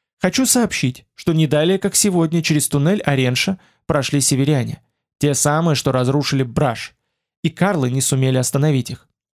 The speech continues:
Поскольку их слишком много, отец не видит смысла вступать с ними в сражение.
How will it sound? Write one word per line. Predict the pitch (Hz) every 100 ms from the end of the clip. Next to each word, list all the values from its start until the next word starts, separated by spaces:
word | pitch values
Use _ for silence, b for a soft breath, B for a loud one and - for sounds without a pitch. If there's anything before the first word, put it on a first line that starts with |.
| -
Поскольку | 143 240 240 226
их | 196
слишком | 214 220 - 196
много, | 180 147 127 175 - _ _ _ -
отец | 147 180 -
не | 185 175
видит | 190 165
смысла | - 151 151 151
вступать | - - 123 127 -
с | 143
ними | 135
в | 135
сражение. | - 170 180 131 98 104